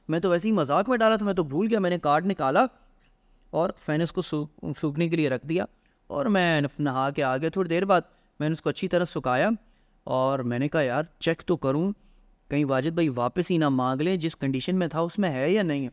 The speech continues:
मैंने जैसे ही कार्ड कंप्यूटर के साथ लगाया तो वो एक Windows नाइंटी एट में आता था एक ऑप्शन के plug and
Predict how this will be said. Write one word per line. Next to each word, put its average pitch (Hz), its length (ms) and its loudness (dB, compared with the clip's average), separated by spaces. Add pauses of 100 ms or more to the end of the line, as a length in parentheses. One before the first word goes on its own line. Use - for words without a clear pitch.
(580)
मैंने 294 220 0
जैसे 160 340 -2
ही 311 60 0
कार्ड 226 260 2
कंप्यूटर 180 400 -2
के 233 120 -4
साथ 208 260 0
लगाया 143 360 0
तो 226 340 -2 (200)
वो 170 280 0
एक 175 240 -2
Windows 160 420 0
नाइंटी 160 300 0
एट 165 120 0
में 190 120 2
आता 139 180 0
था 185 120 0
एक 165 160 0
ऑप्शन 175 280 0
के 170 120 0
plug 156 340 2
and 147 180 2